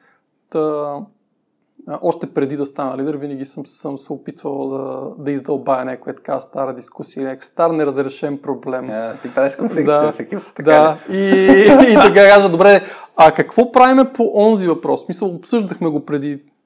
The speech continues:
Speaker 1: три месеца,
Speaker 2: Да.
Speaker 1: после пак го обсъждахме и после нищо не
Speaker 2: Умря.
Speaker 1: направихме.
Speaker 2: Заметахме
Speaker 1: После,
Speaker 2: го
Speaker 1: после
Speaker 2: под килима.
Speaker 1: заметох. Какво направихме по този въпрос? А, и постепенно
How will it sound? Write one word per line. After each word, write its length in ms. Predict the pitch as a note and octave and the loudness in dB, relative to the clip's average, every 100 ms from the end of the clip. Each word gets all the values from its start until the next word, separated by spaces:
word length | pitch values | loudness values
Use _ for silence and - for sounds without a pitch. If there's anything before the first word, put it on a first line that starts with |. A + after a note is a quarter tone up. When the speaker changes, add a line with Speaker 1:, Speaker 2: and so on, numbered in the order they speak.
| _ _ _ _ | _ _ _ _
Speaker 1:
три 160 | G#3+ G3 | 0 0
месеца, 460 | D#3+ C#3 - G#3+ G#3 | 0 -4 -6 -8 -2
Speaker 2:
Да. 40 | |
Speaker 1:
после 360 | - G#3 G#3+ G#3+ | -2 0 -2 4
пак 200 | A3+ F3+ | 4 2
го 60 | |
обсъждахме 520 | E3 - F#3+ G3 - | -4 -4 -6 -6 -10
и 140 | A3+ - | -10 -6
после 320 | G#3 G3+ G#3 | -6 -6 -12
нищо 300 | G2+ - - | -12 -14 -14
не 60 | C#3 | -12
Speaker 2:
Умря. 120 | A2+ | -8
Speaker 1:
направихме. 500 | A2+ A2 - - G#2+ | -6 -6 -6 -14 -8
Speaker 2:
Заметахме 380 | A#2 C3+ C3+ - | 0 0 0 -6
Speaker 1:
После, 140 | A2 | -8
Speaker 2:
го 60 | G#2 | -4
Speaker 1:
после 240 | G3+ G3+ | -4 -4
Speaker 2:
под 100 | - | -10
килима. 140 | F3 | -6
Speaker 1:
заметох. 280 | E3+ F3 D#3+ | -2 -2 -2
Какво 240 | - - B3+ | -6 -8 -8
направихме 500 | B3 A3+ G3 F3 - | -4 -4 -4 -8 -16
по 80 | |
този 220 | C#3 D#3 C3+ | -12 -8 -8
въпрос? 360 | A#2+ D#3+ G3+ - _ _ _ _ _ _ _ B3+ - A#3+ | -8 -8 -10 -12 _ _ _ _ _ _ _ -18 -18 -6
А, 760 | F3+ F3+ F3+ F3 F3 E3+ E3 E3 | -2 -2 -2 -4 -4 -6 -8 -10
и 160 | G3 G3 _ - | -16 -18 _ -14
постепенно 1160 | F#3 - E3 E3 - F#3 G3+ F#3 E3 G3 G#3 | -14 -10 -10 -8 -4 -4 -4 -6 -8 -8 -12